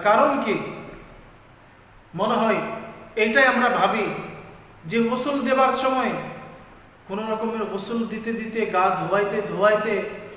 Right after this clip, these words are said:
গোসল করতে করতে যদি উঠে যায় কিংবা নড়াচড়া করে কিংবা কথা বলতে লেগে যায়,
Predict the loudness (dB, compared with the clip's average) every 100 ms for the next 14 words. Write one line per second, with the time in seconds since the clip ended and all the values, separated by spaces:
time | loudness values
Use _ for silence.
0 | -20 -12 -8 -4 -2 -2 -4 -4 -4 -4
1 | -4 -4 -4 -2 0 0 0 0 -4 -10
2 | -14 -18 -20 -20 -20 -20 -20 -20 -20 -20
3 | -20 -20 -20 -20 -20 -20 -8 -4 2 4
4 | 4 2 2 4 4 6 6 4 2 2
5 | -2 -6 -10 -14 -16 -20 -20 -20 -20 -10
6 | -4 0 2 2 2 2 2 2 2 2
7 | 2 0